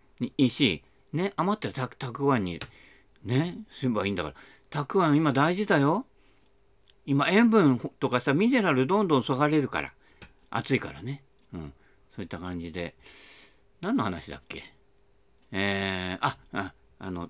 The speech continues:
コンビニの泥棒ね。あれ、コンビニに泥棒入ってもさ、ね、レジ二つしかないんだよね。なんでスーパーに入んない？スーパーなんか今すごいよ。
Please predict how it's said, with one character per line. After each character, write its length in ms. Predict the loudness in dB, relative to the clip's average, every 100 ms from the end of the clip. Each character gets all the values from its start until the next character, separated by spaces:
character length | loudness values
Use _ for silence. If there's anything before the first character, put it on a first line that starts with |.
| -6
コ 140 | -2
ン 120 | 0
ビ 120 | 0 0
ニ 140 | 0
の 180 | 0 -2
泥 280 | 2 2 2
棒 100 | -2
ね。 140 | -6 _ _ _ -16
あ 160 | -10 -8
れ、 80 |
コ 280 | -10 -8 -6
ン 140 | -4 -2
ビ 140 | 0
ニ 140 | 2
に 220 | 2 0 2
泥 300 | 4 4 6
棒 240 | 4 4
入 160 | 2 -2
っ 20 |
て 200 | -2 -2
も 100 | -2
さ、 320 | -2 -4 -4 _ -20 _ -6
ね、 300 | -2 -2 -2 -12 _ _ _ _ 4
レ 160 | 6
ジ 80 | 6
二 220 | -2 -2
つ 120 | -2
し 80 | -6
か 140 | -2 0
な 100 | 2
い 60 |
ん 20 |
だ 80 | 2
よ 80 | 0
ね。 220 | 0 -2 -8 -20 -20 -20 _
な 180 | -2 0
ん 40 | 2
で 100 | 2
ス 160 | 2
ー 40 | 4
パ 120 | 4
ー 40 |
に 80 | 4
入 140 | 2
ん 20 | 0
な 80 |
い？ 60 | 0 -6 -18 -16
ス 200 | -4 2
ー 40 | 4
パ 140 | 6
ー 20 |
な 80 | 4
ん 40 | 4
か 60 |
今 140 | 0 2
す 160 | 0
ご 160 | 2 4
い 80 | 4
よ。 280 | 2 -4